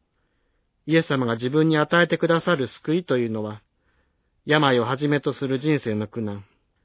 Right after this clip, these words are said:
あるいは誰にも言えない深い悩み、また罪の中で、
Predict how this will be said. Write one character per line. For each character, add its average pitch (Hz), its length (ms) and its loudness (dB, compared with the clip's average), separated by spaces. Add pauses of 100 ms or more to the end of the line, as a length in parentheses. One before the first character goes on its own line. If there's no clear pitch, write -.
(180)
あ 147 120 -2
る 151 80 4
い 139 60 4
は 123 100 2
誰 135 240 4
に 170 140 4
も 180 140 2
言 151 180 2
え - 20 0
な 135 160 2
い 120 60 -2
深 139 260 0
い 113 60 0
悩 107 280 -4
み、 113 160 -10 (640)
ま 127 140 -4
た 135 140 -2
罪 165 260 0
の 117 120 -2
中 113 280 -8
で、 123 180 -12